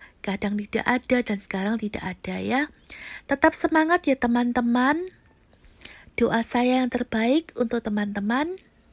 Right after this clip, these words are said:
Love you all. Terima kasih yang selalu menonton, melihat catatan Nat-Nat. Inilah kehidupan saya sederhana di kotaku ini.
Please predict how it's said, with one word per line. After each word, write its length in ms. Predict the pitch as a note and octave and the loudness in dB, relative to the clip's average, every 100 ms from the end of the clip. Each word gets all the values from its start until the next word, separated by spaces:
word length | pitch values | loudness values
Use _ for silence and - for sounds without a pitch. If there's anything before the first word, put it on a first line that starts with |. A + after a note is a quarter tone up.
| _ _ _ - - - - | _ _ _ -20 -20 -14 0
Love 240 | D4 F#4 | 2 4
you 240 | F4+ F4+ | 2 2
all. 400 | C4+ C4+ C4+ C#4 | 2 0 2 0
Terima 320 | C4+ B3 A3+ A3 | -2 -2 -2 -4
kasih 480 | A3 A3 - D#4 | -4 -4 0 0
yang 40 | D4 | -2
selalu 520 | - G3 G3 G#3 G#3 | -8 -8 -4 -2 0
menonton, 720 | G#3 G#3 G#3+ C4+ D4 E4+ F#4 - - - - - - - | -2 -2 -2 0 2 2 0 -12 -20 -20 -20 -20 -20 -4
melihat 560 | A3+ A3+ A3 G#3 C#4+ D#4 | 0 0 0 -2 -2 -2
catatan 480 | B3 A3+ G#3+ A3 B3+ | -4 -4 -4 -2 0
Nat-Nat. 560 | E4+ - C#4+ C#4 C#4 _ - - _ _ - | -2 -2 -2 -2 -4 _ -20 -20 _ _ -2
Inilah 480 | A3+ A3+ G#3+ A#3 C#4 | 0 2 0 -2 -2
kehidupan 480 | A#3+ A3 A3 G#3+ | -2 -2 -2 -4
saya 480 | G#3+ G#3 G#3 A3+ C#4 | -2 -4 0 0 0
sederhana 720 | D4 B3+ G#3+ - G#3 G#3+ C#4 | -2 -6 -6 -4 -2 0 -2
di 80 | - | -6
kotaku 640 | - G3 - G3 - G#3 - | -10 -10 -6 -8 -6 -10 -6
ini. 440 | G3 G3 G3+ | -6 -4 -4